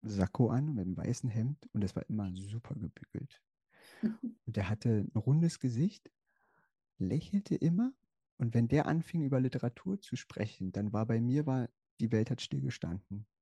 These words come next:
Speaker 2: Mhm.
Speaker 1: Also so, als würde sich gar nichts mehr bewegen und es war, er hat gesprochen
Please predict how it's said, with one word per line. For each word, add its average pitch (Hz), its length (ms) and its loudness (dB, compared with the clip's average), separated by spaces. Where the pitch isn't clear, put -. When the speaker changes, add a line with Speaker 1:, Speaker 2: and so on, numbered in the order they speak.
Speaker 2:
Mhm. 156 200 0
Speaker 1:
Also 110 200 2
so, 120 280 0
als - 220 -4
würde 131 160 2
sich 123 180 0
gar 120 200 2
nichts 165 200 -2
mehr 147 120 2
bewegen 131 440 2
und 117 100 -4
es 120 140 -4
war, 113 140 0
er 143 120 2
hat 151 140 -2
gesprochen 147 640 0